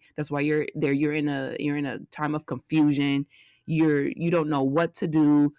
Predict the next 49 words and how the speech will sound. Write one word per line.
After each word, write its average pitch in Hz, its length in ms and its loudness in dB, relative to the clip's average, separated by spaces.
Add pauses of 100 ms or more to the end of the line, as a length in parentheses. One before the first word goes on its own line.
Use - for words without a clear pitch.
(120)
You're, 131 260 -2
you're 151 340 -2
just 165 280 -2 (160)
all 175 340 0
over 143 140 -2
the 131 80 -4
place. 135 260 -8
Your 170 100 -6
emotions 202 440 -4
are 175 100 -6
all 165 180 0
over 143 120 -4
the 139 80 -4
place. - 500 -8
You're 175 240 -6
almost 208 360 -4
to - 40 -18
the 151 80 -8
point 175 220 -10
of - 100 -16
depression. - 640 -8 (500)
Okay? 180 400 -2 (300)
You 175 100 -4
get 208 220 -4
to 202 100 -4
a 170 60 -4
point 170 280 -8
to 165 80 -10
where 151 140 0
you 165 220 -2
just, 156 600 -2
it's, - 400 -4 (280)
you 220 260 4
can 220 160 -4
feel 170 260 -2
it 143 80 -2
in 139 60 -2
your 127 100 -4
spirit - 420 -8
that 135 140 -2
it's 135 200 -8
time 139 340 -2
to 135 140 -8
move 131 240 -4
on 117 180 -4
from 127 220 -6
a 123 40 -8
certain - 320 -8
season. 131 560 -4